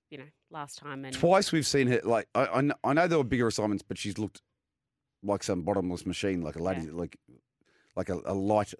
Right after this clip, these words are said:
Speaker 2: version of Ladies in Red. Now you wanna do orders. Uh, two-year-old Colts and Geldings. Who's your top four here?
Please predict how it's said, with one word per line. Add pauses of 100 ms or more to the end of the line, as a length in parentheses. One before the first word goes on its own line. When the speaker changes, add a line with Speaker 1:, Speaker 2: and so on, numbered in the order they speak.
(120)
Speaker 2:
version
of
Ladies
in
Red. (1400)
Now
you
wanna
do
orders. (400)
Uh,
two-year-old
Colts
and
Geldings.
Who's
your
top
four
here?